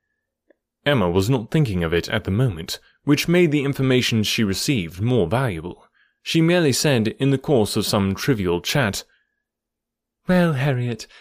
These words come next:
whenever you marry, I would advise you to do so and so," and thought no more of it, till, after a minute's silence, she heard Harriet say in a very serious tone, "I shall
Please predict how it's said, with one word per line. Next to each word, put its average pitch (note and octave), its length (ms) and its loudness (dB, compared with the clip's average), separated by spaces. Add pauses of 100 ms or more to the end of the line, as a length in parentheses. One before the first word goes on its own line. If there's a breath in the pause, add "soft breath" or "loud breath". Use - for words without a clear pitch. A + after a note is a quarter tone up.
(120 loud breath)
whenever D#3+ 280 2
you F3 160 2
marry, A#2 460 0 (200 loud breath)
I D#3 120 0
would D3+ 140 4
advise C#3 520 2
you F2 200 -2
to A#2+ 120 -8
do A#2+ 180 0
so D#3 240 0
and G#2+ 140 -2
so," F#2+ 380 -12 (680)
and C3+ 180 0
thought D#3+ 200 0
no A#2+ 200 2
more G#2+ 340 4
of C#3+ 140 -2
it, - 260 -10 (280 soft breath)
till, C#3 400 2
after C#3 260 -2
a C3+ 60 2
minute's D3 360 -2
silence, C#3 580 -4 (220 loud breath)
she E3 220 2
heard D3 220 4 (120)
Harriet D#3 280 0
say B2+ 320 2
in B2+ 200 -4
a B2+ 60 0
very D#3 320 -2
serious C#3+ 560 -2
tone, A2 440 0 (1500)
"I F#3 80 -6
shall F3+ 260 -6